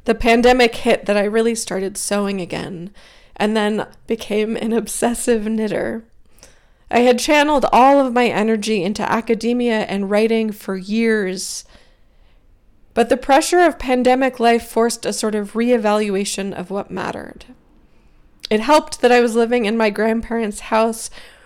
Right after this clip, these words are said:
where my grandfa-, grandmother had taught me to make doll clothes nearly thirty years before. And making clothing was the most important thing I did for my spirit,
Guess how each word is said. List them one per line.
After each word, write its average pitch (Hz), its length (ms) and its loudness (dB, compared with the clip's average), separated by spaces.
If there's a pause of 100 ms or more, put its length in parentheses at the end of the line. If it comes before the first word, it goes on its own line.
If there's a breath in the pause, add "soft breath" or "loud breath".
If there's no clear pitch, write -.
(100)
where 226 140 2
my 226 160 4
grandfa-, 262 600 2 (120)
grandmother 226 580 4
had 208 240 -6
taught - 300 -2
me 240 160 -2
to 226 160 -8
make 208 300 -6
doll 226 280 2
clothes 208 560 -4 (400 loud breath)
nearly 226 360 0
thirty 262 380 2
years 220 580 -2
before. 180 800 -8 (1160)
And 233 140 -2
making 254 360 2
clothing 269 420 2
was 233 120 0
the 226 80 0
most 254 360 0
important 220 580 -4
thing 233 320 -4
I 208 140 -4
did 208 200 -4
for 214 160 -12
my 208 160 -6
spirit, 202 640 -8